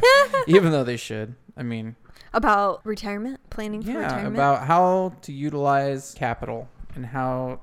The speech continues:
Speaker 2: to, to grow capital.
Speaker 1: Yeah.
Speaker 2: But is what it is.
Speaker 1: Yeah.
Speaker 2: So
Speaker 1: Well, and that's kind of a dirty thing.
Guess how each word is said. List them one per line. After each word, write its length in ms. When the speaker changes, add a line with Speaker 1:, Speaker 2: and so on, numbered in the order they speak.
Speaker 2:
to, 240
to 120
grow 200
capital. 480
Speaker 1:
Yeah. 260
Speaker 2:
But 240
is 180
what 180
it 80
is. 380
Speaker 1:
Yeah. 360
Speaker 2:
So 500
Speaker 1:
Well, 380
and 140
that's 240
kind 240
of 80
a 40
dirty 360
thing. 420